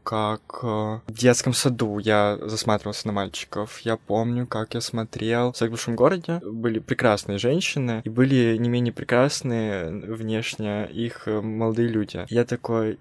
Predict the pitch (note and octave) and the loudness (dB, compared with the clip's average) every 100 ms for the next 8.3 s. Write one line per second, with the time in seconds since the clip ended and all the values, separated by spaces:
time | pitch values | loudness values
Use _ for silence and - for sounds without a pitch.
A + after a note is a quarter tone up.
0 | - A2+ B2+ - A2+ F#2+ F#2 - B2+ G#2+ | -10 -4 -4 -4 -6 -6 -4 -4 2 4
1 | G2+ - F#2+ C3 - - - - - A2+ | 2 -2 -10 -14 -12 -10 -8 -6 -2 2
2 | A#2 A2 A2+ - C3 - F#3 - C4+ C4+ | 6 6 6 2 2 4 4 2 -6 -6
3 | - - - - - - - - - - | -6 0 4 4 0 -10 -10 -10 -10 -2
4 | B2 C3 B2 C3+ C3+ B2+ - A#2 C3 G3 | 2 4 6 4 4 0 2 6 8 8
5 | - B2+ A#2 A2 G#2 G#2+ B2 A#2+ A#2 A#2+ | 6 4 6 4 4 0 0 0 0 0
6 | - C3 G#2+ G#2 - A#2+ G#2+ G#2+ G#2+ A#2+ | 4 6 6 2 2 4 4 2 0 -2
7 | - A#2 A2+ B2 - B2+ A#2 A#2+ A2+ G2+ | -2 -6 0 0 0 -2 -2 0 2 2
8 | F#2+ A2 | 2 -4